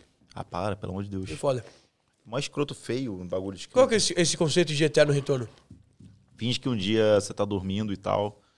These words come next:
Speaker 1: e aí no meio da noite chega uma entidade e fala assim pra você, "Senhor Carto Louco. Senhor Louco,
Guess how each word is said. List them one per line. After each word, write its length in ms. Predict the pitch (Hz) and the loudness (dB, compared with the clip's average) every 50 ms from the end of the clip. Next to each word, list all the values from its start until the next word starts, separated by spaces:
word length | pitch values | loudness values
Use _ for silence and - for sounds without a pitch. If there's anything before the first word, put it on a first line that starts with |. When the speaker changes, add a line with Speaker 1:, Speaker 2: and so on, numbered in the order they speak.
| _ _ _ _ _ _ | _ _ _ _ _ _
Speaker 1:
e 80 | - 101 | -2 -2
aí 80 | 98 98 | 0 0
no 80 | 101 101 | 0 2
meio 100 | 110 117 | 4 4
da 100 | 123 117 | 4 4
noite 220 | 110 110 110 - | 4 2 0 0
chega 140 | - 113 104 | 0 0 0
uma 100 | 113 110 | 0 0
entidade 420 | 107 - 98 98 104 104 107 95 | 0 -2 0 4 4 4 4 4
e 40 | - | 2
fala 160 | - 107 107 | 0 0 0
assim 180 | 104 - 104 98 | 0 -2 -4 -4
pra 100 | 104 107 | -2 -2
você, 320 | 104 101 - - 101 90 | -2 -2 -2 -4 -4 -4
"Senhor 360 | 85 - - 117 120 131 - | -4 -6 -4 -2 -2 -2 -2
Carto 340 | - - 147 - - - - | -2 -4 -4 -4 -4 -4 -2
Louco. 340 | 113 98 104 95 101 - - _ _ _ _ _ _ _ _ _ | -2 0 0 -2 -4 -6 -14 _ _ _ _ _ _ _ _ _
Senhor 240 | - - 135 135 131 | 0 2 4 6 8
Louco, 420 | 135 127 120 - - - 85 78 | 8 8 6 6 2 -4 -10 -12